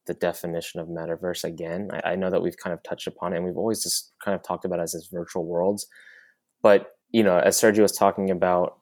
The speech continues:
how, uh, V R goggles and having this deep immersion and even haptic gloves coming from Meta at some point, you know, the metaverse to them is full immersion, full body presence, things like that, right? You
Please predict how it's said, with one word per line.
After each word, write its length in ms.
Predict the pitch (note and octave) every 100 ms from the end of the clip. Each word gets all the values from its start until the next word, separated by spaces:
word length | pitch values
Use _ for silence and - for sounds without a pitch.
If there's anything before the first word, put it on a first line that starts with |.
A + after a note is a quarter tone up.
| -
how, 640 | - G2 F2+ F2+ F2 F2 F2
uh, 220 | F2 F2
V 160 | G2
R 180 | G2 F2
goggles 640 | E2 F#2+ F#2+ F#2 E2+ E2 E2
and 240 | E2+ E2
having 280 | F#2+ F2+ F#2
this 180 | F2 -
deep 320 | F#2+ G2+ F2+
immersion 600 | F2+ F2+ F#2 F#2 F#2 E2+
and 160 | F2 F2+
even 140 | F2
haptic 480 | - G#2 G2 G2+ -
gloves 360 | F#2 F#2 E2+ -
coming 300 | F#2+ F#2 E2
from 260 | F#2 F2
Meta 380 | F2+ F#2 F2+ F2 - - - -
at 160 | F#2+ -
some 220 | G#2 F#2+
point, 380 | - F2+ F2 -
you 100 | F#2
know, 260 | E2+ E2+ - _
the 140 | A2
metaverse 500 | G#2 A2 G2 G#2 - -
to 100 | E2+
them 420 | G#2+ A#2 G#2 E2+
is 400 | F2 E2+ D#2+ - - _ _ _
full 400 | - - A#2+ A2+
immersion, 640 | G2 F2 F2+ E2+ E2+ E2 D#2 -
full 160 | A#2 A2+
body 320 | G2 F2+ F2+
presence, 560 | - D#2 D#2+ E2 E2 -
things 240 | F#2 F2+
like 160 | F2 E2 -
that, 240 | E2+ E2
right? 200 | E2+ E2
You 140 | F2